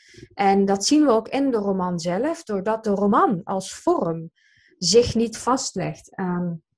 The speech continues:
het protocol van de romanschrijver, namelijk je hebt een begin en je hebt een eind en je hebt een ontwikkeling, je hebt een personage en het pers-, personage wordt iets.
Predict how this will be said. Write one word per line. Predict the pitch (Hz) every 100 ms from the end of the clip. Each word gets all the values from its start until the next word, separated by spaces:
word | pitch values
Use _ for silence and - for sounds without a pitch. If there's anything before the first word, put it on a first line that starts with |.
| _ _
het | 220 220
protocol | - 208 208 - 277 233
van | 196 196 190
de | 190
romanschrijver, | 185 190 220 233 - - 175 175 175
namelijk | 180 175 175 170 170 -
je | 185
hebt | 180 185
een | 175
begin | 175 - 208 190
en | 170
je |
hebt | 175 -
een | 170
eind | - 190 190 180
en | 170
je |
hebt | 170 170
een | 175
ontwikkeling, | 165 - 202 202 180 170
je | 170
hebt | 165
een | -
personage | 180 175 180 190 202 180
en | 170
het | 170
pers-, | 180 175
personage | 180 180 - 180 175 175
wordt | 190 208 -
iets. | 208 196 - -